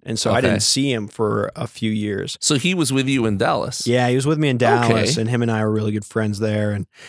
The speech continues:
Speaker 1: then he moved on, and that was a bummer for me. He didn't leave the seminary, though, so it wasn't as hard. But then the friends I made after that, all my, all, every, every good friend I had after that,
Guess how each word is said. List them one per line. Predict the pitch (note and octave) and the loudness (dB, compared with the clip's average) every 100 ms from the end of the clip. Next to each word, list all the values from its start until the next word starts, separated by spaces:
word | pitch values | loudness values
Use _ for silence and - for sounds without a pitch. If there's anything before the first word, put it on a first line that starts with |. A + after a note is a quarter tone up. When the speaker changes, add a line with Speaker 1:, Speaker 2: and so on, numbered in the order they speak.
| - | -6
Speaker 1:
then | B2+ | -2
he | C#3+ | 0
moved | G3+ D#3 B2 | 2 2 2
on, | G#2+ G#2 | 0 0
and | |
that | C#3+ E3 | 0 2
was | B2 | 0
a | |
bummer | G#2+ B2 F3 C3+ | -2 0 2 2
for | - A2 | -2 -6
me. | G2+ G#2 - _ _ _ - | -6 -10 -14 _ _ _ -4
He | |
didn't | A#3 D#3+ | -2 2
leave | E3+ | 0
the | D3 | 0
seminary, | - F#3 D#3+ A#2+ | 2 2 2 2
though, | A2 | 0
so | G#2+ D3+ | 0 2
it | |
wasn't | D#3 C#3+ | 2 2
as | A2+ | -2
hard. | - C3 A#2+ G#2 - - - _ | 0 2 2 0 -6 -20 -20 _
But | C3+ | -4
then | D#3+ C#3+ A#2 | 0 0 0
the | A#2+ | -2
friends | - F#3+ G#3+ | -2 0 0
I | C#3+ | 0
made | B2+ B2 | 0 0
after | A2+ B2+ E3 - B2 | -2 -4 -6 -4 -2
that, | G2+ F#2+ D2 - - | -2 -4 -8 -14 -10
all | - C3 F3 | -4 -2 0
my, | E3 A#2 - _ - | 0 -2 -6 _ -6
all, | A2+ - | -4 -2
every, | A#2+ D#3+ F#3+ E3+ - | -2 0 2 2 2
every | C3 E3 D#3+ | 0 0 0
good | C#3+ C3 | 0 0
friend | - A#2 C3 | 0 0 2
I | A#2+ A2 | 2 2
had | A2+ A#2 | 0 0
after | A2 B2 - A2 | -2 -4 -4 -4
that, | A2 G2+ | -4 -6